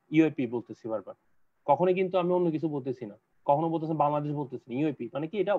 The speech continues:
universal সব জায়গায় হবে। তো কি, যেমন হচ্ছে আমরা অনেক স্টুডেন্টদেরকে জিজ্ঞেস করি পরীক্ষার হলে, আচ্ছা মনে করো বিসিজি ভ্যাকসিনটা নিছে, ঠিক আছে, "বাবা কি ধরছিস রে?"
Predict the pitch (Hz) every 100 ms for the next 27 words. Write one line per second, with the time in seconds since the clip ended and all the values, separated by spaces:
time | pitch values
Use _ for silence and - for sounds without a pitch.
0 | - 180 185 175 165 170 170 143 127 113
1 | 98 _ _ _ _ _ 160 208 262 -
2 | _ _ - 160 180 170 180 160 160 -
3 | - 165 170 170 175 180 175 175 175 160
4 | 151 156 180 160 127 135 143 139 147 113
5 | - _ _ - 131 160 117 120 120 139
6 | 147 131 127 147 143 131 147 143 127 113
7 | 110 - _ 160 180 170 156 170 175 180
8 | 175 185 196 220